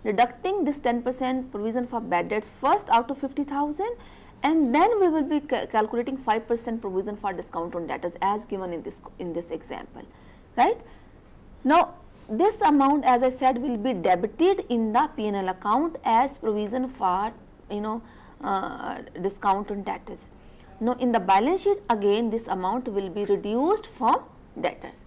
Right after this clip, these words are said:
So, this is the double effect. As I said, anything shown out of the balance, uh, out of the trial balance will be shown at two places, because we have dual aspect concept.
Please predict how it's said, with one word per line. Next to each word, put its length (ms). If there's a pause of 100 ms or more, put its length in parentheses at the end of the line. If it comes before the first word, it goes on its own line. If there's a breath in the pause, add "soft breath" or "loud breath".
(160 loud breath)
So, 140
this 200
is 180
the 180 (360 loud breath)
double 260
effect. 360
As 140
I 80
said, 400 (340 loud breath)
anything 540
shown 500
out 320
of 140 (100)
the 80
balance, 480
uh, 160
out 220
of 80
the 80
trial 340
balance 460 (320 loud breath)
will 360
be 200
shown 320
at 180
two 140
places, 440
because 460
we 220
have 420
dual 400
aspect 480
concept. 560